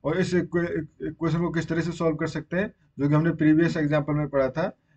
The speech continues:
ये equation solve की जा सकती है भाई लाप्लास transformation से, इस equation को easily solve कर सकते हैं।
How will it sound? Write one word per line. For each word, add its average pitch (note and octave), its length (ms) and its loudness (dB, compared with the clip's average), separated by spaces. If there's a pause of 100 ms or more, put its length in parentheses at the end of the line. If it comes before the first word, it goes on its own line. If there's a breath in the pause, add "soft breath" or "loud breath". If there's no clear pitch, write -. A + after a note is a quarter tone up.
ये C#3+ 140 4
equation D#3 300 0
solve D3+ 280 0
की D3+ 100 0
जा C#3 120 4
सकती C3 280 -6
है D#3 60 0
भाई F#3 100 4
लाप्लास D3+ 520 0
transformation A#2+ 640 -4
से, F3+ 220 -2 (360 soft breath)
इस C#3 160 -8
equation C#3+ 320 -2
को E3+ 100 0
easily C#3+ 360 -2 (440)
solve D3 240 2
कर A#2+ 140 -4
सकते A2 340 -10
हैं। A2 180 -10